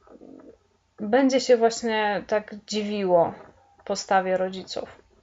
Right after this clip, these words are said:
Dlatego, że w kulturze jednak istnieje,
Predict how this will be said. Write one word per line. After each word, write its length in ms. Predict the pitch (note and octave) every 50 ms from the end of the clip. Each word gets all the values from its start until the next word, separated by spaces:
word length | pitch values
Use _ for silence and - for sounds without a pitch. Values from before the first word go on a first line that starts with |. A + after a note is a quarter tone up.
| _ _ _ _ _ _ _ _ _ _ _ _ _ _ _ _ _ _ _ _ _ _ -
Dlatego, 480 | G#3 G#3+ G#3+ - B3+ B3+ A#3+ C4+ B3
że 440 | A#3 A3+ A#3 A#3+ A#3 A3+ A#3 A3+ A3+ - - _ _ _ _ _ _ _ _ _ _ _ _ _ _ _ _ _ _ _ _ _ _ _ _ _ _ _ - - - _ _ _ _ _ _ _ _ _ _ _ _ _ _ _ _ _ _ _ _ -
w 160 | - - _
kulturze 440 | - C4+ C4+ C4 D4+ D4+ C4+ D4 C#4
jednak 360 | C4+ B3 B3+ B3 B3 - -
istnieje, 800 | A#3 - - - - A#3+ A#3+ B3 A#3+ A3+ G#3+ G3+ F3+ F3+ E3+